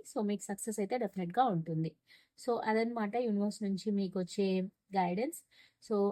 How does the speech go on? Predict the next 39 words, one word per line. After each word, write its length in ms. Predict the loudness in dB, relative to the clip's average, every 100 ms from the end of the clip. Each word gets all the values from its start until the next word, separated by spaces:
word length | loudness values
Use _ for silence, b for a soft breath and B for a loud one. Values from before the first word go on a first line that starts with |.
| 2
I 140 | 0
hope 280 | 4 2 2
ఈ 140 | 0 2
వీడియో 240 | 6 4
మీకు 200 | 4 0
నచ్చిందనే 500 | -2 0 0 2 2
అనుకుంటున్నాను. 540 | 0 -2 -2 -2 -2
If 140 | -2 -2
in 120 | -2
case 200 | -2 -4
నచ్చితే 340 | -4 -6 -4 -4
కనుక 300 | -2 -4 -4 -6 -8 b b _
ప్లీజ్ 180 | 2 4
లైక్ 260 | 2 0 -2
చేయండి, 380 | -2 -2 -2 -4
షేర్ 280 | -2 -2 -2
చేయండి 360 | -4 -4 -2 -2
and 140 | -2
అలాగే 320 | -2 -2 -4
కామెంట్ 380 | -4 -2 -2 -2
చేయండి. 400 | -2 -2 -2 -2 -6 b b _ _
And, 380 | -2 0 0 0
uh, 200 | 0 0 -2
మనం 220 | -4 -2
నెక్స్ట్ 260 | -2 -2 0
వీడియోలో 380 | 2 2 0 0
మీట్ 200 | -2 -2
అవుదాము. 380 | -2 -2 -2 -2
Thank 240 | -2 -2
you 100 | -4
so 160 | -4 -4
much 240 | -4 -8
for 160 | -6 -4
watching 380 | -2 -4 -4 -4
this 180 | -4 -4
video 300 | -4 -2 -2
till 220 | -2 -2
the 120 | -2
end. 180 | -2